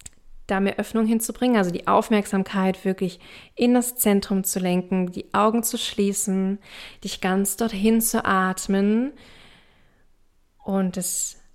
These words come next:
einfach mal ganz wahrzunehmen. Und du kannst dir auch hier in Kombination gern die Farbe Orange vorstellen, um diese Aktivierung voranzubringen. Und wenn du auch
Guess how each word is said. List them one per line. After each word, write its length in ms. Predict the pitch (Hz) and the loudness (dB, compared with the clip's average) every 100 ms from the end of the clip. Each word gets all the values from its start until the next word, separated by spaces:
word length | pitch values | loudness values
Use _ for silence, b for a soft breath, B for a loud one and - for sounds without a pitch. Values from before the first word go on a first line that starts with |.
| _ - | _ -10
einfach 460 | 196 196 - 185 | -4 -4 -4 -6
mal 440 | 196 180 175 175 180 - | -2 0 0 -2 -4 -2
ganz 400 | 185 196 208 - | 2 2 2 0
wahrzunehmen. 880 | 180 190 190 - 170 165 170 202 - | 0 0 -2 -4 -4 -6 -10 -14 -14
Und 160 | - 190 | -8 -6
du 60 | |
kannst 320 | 196 214 214 226 | 0 0 0 0
dir 120 | 208 | -2
auch 80 | - | -4
hier 360 | - 233 240 | -6 0 0
in 120 | 214 | 0
Kombination 760 | 208 214 202 196 190 - 214 208 | -2 0 2 0 -2 -2 0 0
gern 200 | 196 196 | 2 0
die 100 | 190 | 0
Farbe 460 | - 185 185 190 - | -2 -4 -2 -2 -2
Orange 920 | 185 180 190 220 196 160 - - - _ | -4 0 2 4 4 0 -8 -10 -16 _
vorstellen, 840 | - - - - 175 175 208 320 B B B B - | -12 -8 -6 -4 -4 -2 0 -2 B B B B -4
um 420 | 208 202 202 202 B B B B - | 0 2 2 0 B B B B -10
diese 200 | 190 190 | -6 -4
Aktivierung 840 | 190 - 185 185 196 220 202 190 190 | -6 -6 -8 -2 2 2 2 -2 -2
voranzubringen. 1120 | - 185 180 180 185 - - - - - - _ _ _ - B B _ | -6 -2 0 0 0 -4 -6 -12 -14 -16 -20 _ _ _ -20 B B _
Und 200 | 285 381 | 2 4
wenn 100 | 311 | 2
du 120 | 269 | 2
auch 240 | - 220 | 2 0